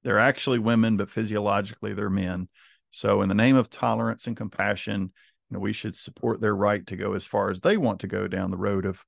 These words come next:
trying to be what they really are. That's the kind of logic that I used to hear. And, you know, as hard as that idea is for me to swallow,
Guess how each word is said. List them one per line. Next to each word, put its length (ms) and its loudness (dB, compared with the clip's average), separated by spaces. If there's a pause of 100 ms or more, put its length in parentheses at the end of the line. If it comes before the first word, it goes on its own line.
(380)
trying 420 -2
to 100 -8
be 300 -6
what 320 -6
they 200 -6
really 640 2
are. 420 -8
That's 220 0
the 100 -6
kind 340 0
of 120 -4
logic 420 -4
that 100 -8
I 60 -2
used 360 -8
to 60 -12
hear. 300 -14 (800)
And, 520 -2 (280)
you 80 -6
know, 80 -2
as 120 -6
hard 280 2
as 140 -4
that 220 2
idea 600 -2
is 400 -2
for 160 -6
me 180 0
to 120 -2
swallow, 640 2